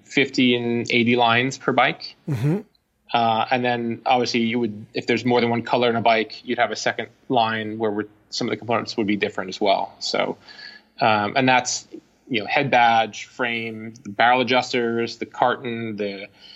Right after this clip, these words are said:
Speaker 1: the owner's manual, the stem, the stem extension per size, things like that. So there's, there's, you know, that,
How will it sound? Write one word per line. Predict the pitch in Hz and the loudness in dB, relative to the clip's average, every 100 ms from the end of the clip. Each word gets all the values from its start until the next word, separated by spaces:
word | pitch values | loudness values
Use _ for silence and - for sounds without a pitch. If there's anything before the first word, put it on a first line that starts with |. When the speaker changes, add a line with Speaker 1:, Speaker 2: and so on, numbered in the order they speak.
| - _ _ _ _ | -20 _ _ _ _
Speaker 1:
the | 104 123 | -2 0
owner's | 131 131 | 0 2
manual, | 127 127 127 123 120 120 117 - | 2 2 4 2 2 -2 -4 -10
the | - | -8
stem, | - 131 123 120 | 0 2 2 0
the | 110 | -2
stem | - 113 | -4 -4
extension | 104 - 135 127 131 123 | -4 -2 0 0 0 0
per | 123 | 0
size, | 117 127 120 117 117 - | 2 2 4 2 -2 -6
things | 123 120 | -6 -4
like | 117 | -4
that. | 110 101 | -2 -4
So | 131 | -2
there's, | 160 156 | -4 -2
there's, | 147 143 - - | -6 -6 -8 -6
you | 135 | -2
know, | 123 | 2
that, | 135 131 | 2 2